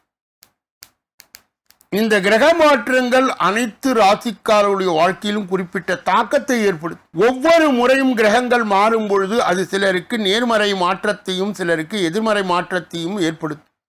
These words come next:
கிரகங்களின் ராஜாவான சூரியனும் கிரகங்களின் இளவரசனான புதனும் இப்பொழுது இணைய போகிறார். இந்த மே மாதத்திலே சூரியன் மற்றும் புதனும் இணைய போகிறார்கள். இதன் விளைவாக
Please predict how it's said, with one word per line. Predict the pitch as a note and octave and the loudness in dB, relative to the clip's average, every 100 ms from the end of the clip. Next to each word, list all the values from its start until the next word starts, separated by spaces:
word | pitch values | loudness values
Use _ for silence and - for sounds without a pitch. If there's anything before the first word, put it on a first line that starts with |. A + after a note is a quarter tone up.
| _ _ C#3 | _ _ -2
கிரகங்களின் | G#3 B3 C4+ C#4 D4 D#4 E4 | 0 2 2 2 4 4 2
ராஜாவான | B3+ G3+ A3+ B3+ C4 C4 C4 C#4 | 2 2 2 2 4 4 4 2
சூரியனும் | C#4 A3 A3 G#3 F#3+ G#3+ A3+ | 0 -4 -4 -2 -2 -4 -2
கிரகங்களின் | F3 E3 G#3+ G#3 G3+ A3+ | -2 -2 -2 -2 -2 -4
இளவரசனான | F#3 D#3 G#3 G#3 G3+ G#3 G3+ G#3 A3+ | -4 0 2 0 -2 -4 -2 -2 -2
புதனும் | F3+ D3+ F3 D#3+ _ _ _ _ _ | -2 -2 -2 -6 _ _ _ _ _
இப்பொழுது | G#3+ G3+ C4 B3 G#3+ B3+ | -4 -2 2 2 2 0
இணைய | F#3+ A3 A3 | 0 0 0
போகிறார். | D3+ E3+ D3+ C#3 - _ _ _ | -2 -6 -4 -6 -8 _ _ _
இந்த | F#3+ A3+ A#3 | -6 0 0
மே | G3+ C#4 D#4+ | 2 2 4
மாதத்திலே | D4 C4 A#3 F#3 A#3 C4 C#4+ | 4 4 2 -2 -2 0 0
சூரியன் | C#4 B3 A#3+ A3+ C4+ | 0 -4 -4 -2 -2
மற்றும் | A#3+ G3 - A#3+ | 0 -2 -4 -4
புதனும் | F#3 F3+ G3 G#3+ - _ _ _ | -2 -2 -4 -4 -12 _ _ _
இணைய | C#3+ F#3+ A#3 A#3 G#3 E3 - _ _ _ | -4 0 0 2 2 0 -6 _ _ _
போகிறார்கள். | D#3+ D#3+ D#3+ D#3 C#3+ F3+ A#3 _ | -6 -4 -2 -2 -2 -6 -10 _
இதன் | - E3+ D#3+ | -6 -4 -2
விளைவாக | D3 G3+ B3 A3+ F3 | -2 -2 0 0 0